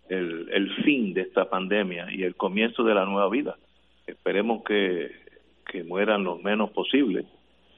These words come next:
eh, pero, eh, lo veo venir. Ese, es-, esa, ese marullo nos va a dar en algún momento.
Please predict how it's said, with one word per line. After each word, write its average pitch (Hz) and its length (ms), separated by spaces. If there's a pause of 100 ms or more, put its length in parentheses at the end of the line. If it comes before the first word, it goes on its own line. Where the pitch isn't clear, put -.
(140)
eh, 82 480
pero, 110 480
eh, 87 140 (480)
lo 95 160
veo 120 180
venir. 101 400
Ese, - 300
es-, 104 280
esa, 110 320 (120)
ese 113 240
marullo 123 680
nos 95 260
va 104 100
a - 20
dar 98 340
en 92 80
algún 92 280
momento. 92 400